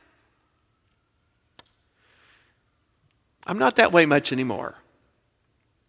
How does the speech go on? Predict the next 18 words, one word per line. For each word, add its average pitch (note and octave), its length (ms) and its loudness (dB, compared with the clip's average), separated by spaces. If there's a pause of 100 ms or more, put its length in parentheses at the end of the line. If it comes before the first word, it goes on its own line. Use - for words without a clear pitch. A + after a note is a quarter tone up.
(1800)
Yeah, C3+ 220 6
my D3 120 4
hair's C#3 520 2 (1500)
more C3 180 0
sane A2+ 400 -4
now. B2+ 340 -4 (2000)
I D3 100 6
haven't D#3+ 220 6
been C#3+ 160 0
referred C3 420 2
to B2+ 160 4
as A#2+ 120 0
a B2 60 -4
freak E3 500 0
in C3+ 120 -8
quite C#3+ 280 -2
a A#2 60 -4
while. C#3+ 540 -2